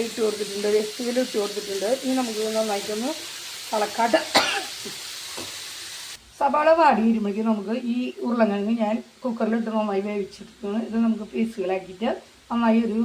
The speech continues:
ഫോർക്ക് കൊണ്ട് നന്നായി ഉടച്ചെടുക്കാം കേട്ടോ. അപ്പോൾ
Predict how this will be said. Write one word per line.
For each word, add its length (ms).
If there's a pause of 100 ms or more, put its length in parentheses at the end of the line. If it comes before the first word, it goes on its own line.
(120)
ഫോർക്ക് 300
കൊണ്ട് 240 (600)
നന്നായി 340
ഉടച്ചെടുക്കാം 520
കേട്ടോ. 180 (2000)
അപ്പോൾ 140